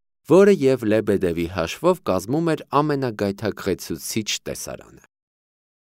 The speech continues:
Այդ ծառերից մի քանիսը նա ձեռք էր բերել ամառանոցի հետ և այնքան էր գայթակղվել պատշգամբում դրանց թողած տպավորությունից, որ որոշեց, օգտվելով պատեհ առիթից,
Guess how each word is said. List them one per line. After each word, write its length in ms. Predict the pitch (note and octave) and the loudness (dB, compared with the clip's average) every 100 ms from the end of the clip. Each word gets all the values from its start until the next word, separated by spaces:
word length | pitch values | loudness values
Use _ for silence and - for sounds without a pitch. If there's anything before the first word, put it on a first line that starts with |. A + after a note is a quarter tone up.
| _ _ _ _ | _ _ _ _
Այդ 240 | G2 A2 - | 2 2 0
ծառերից 680 | - - G2+ F#2 F#2+ A#2+ - - | -12 0 2 2 0 0 -2 -4
մի 140 | F#2 | -4
քանիսը 500 | - F#2+ F2+ E3 - | -2 -2 0 0 0
նա 120 | C#3 A2+ | 0 -2
ձեռք 400 | G2 C3 C#3 - | 0 0 0 0
էր 140 | F#2+ | -2
բերել 380 | E2 F2+ A#2+ D3+ | 0 0 2 0
ամառանոցի 880 | - G#2 G2+ F#2 F2+ F2+ F#2 - C#3+ | 0 -2 0 -2 -4 -4 -6 -4 -4
հետ 300 | C#3 E3+ - _ _ _ | 0 0 -2 _ _ _
և 160 | C#3+ D#3 | 4 4
այնքան 440 | D#3+ - E3 B2 | 0 0 0 0
էր 100 | D#2+ | -2
գայթակղվել 880 | - F2+ - F#2+ - F#2 F#2+ C3 A2 | -2 -4 -2 -4 0 0 2 0 0
պատշգամբում 800 | C#2+ C#2+ D2+ - E2 E2 G2+ A#2 | -4 -6 -10 -6 -4 -2 -2 -2
դրանց 440 | G2 F2+ G2+ F2+ - | -2 -2 -2 -4 -8
թողած 560 | - D#2+ D#2+ G2 - - | -6 -4 -2 -4 -4 -10
տպավորությունից, 1080 | C#2+ C#2+ C#2 C2 C2+ - - D2 E3+ F#3+ - - _ _ - | -10 -8 -8 -8 -12 -12 -10 -2 -2 -2 -6 -10 _ _ 2
որ 180 | A2 F#2 | 4 4
որոշեց, 640 | D#2+ D2+ - D#3 E3+ - - _ - | 0 -4 -2 0 0 -4 -12 _ 0
օգտվելով 680 | A2+ - A#2+ A#2 C3+ B2 - | 2 4 2 2 2 0 0
պատեհ 420 | E2+ - E2 D2+ - | 0 0 -6 -6 -8
առիթից, 580 | D2+ C#2+ A#1+ - F3+ | -10 -10 -12 -2 -2